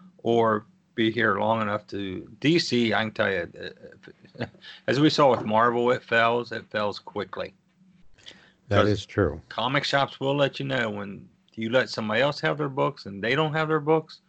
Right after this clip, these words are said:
Speaker 1: they're gonna let you know very quickly you've dropped the ball. You know?
Speaker 2: Yes.
Speaker 1: And so, yeah, it's gonna happen. I say within a year, we'll see whether they can get the,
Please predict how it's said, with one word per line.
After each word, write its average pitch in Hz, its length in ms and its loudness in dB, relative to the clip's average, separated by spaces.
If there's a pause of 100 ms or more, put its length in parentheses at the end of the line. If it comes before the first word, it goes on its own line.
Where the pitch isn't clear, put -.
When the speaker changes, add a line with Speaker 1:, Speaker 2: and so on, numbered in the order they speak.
(380)
Speaker 1:
they're 117 100 -2
gonna 135 140 -2
let 135 180 -2
you 131 60 -6
know 120 160 -2
very 123 240 2
quickly 110 600 -4
you've 101 220 -4
dropped 104 260 0
the 95 60 -12
ball. 82 380 -6 (420)
You - 60 -8
know? 101 80 -4
Speaker 2:
Yes. - 720 -6
Speaker 1:
And 98 580 -8 (760)
so, 101 580 -2
yeah, 104 280 0
it's 107 200 -8
gonna 131 240 0
happen. 117 400 -2
I 107 100 -4
say 110 460 -8 (100)
within 107 320 -6
a 104 80 -6
year, 101 360 -2
we'll 98 180 -6
see 107 260 -6
whether 98 420 -2
they 98 160 -4
can 104 120 -2
get 104 180 -4
the, - 160 -10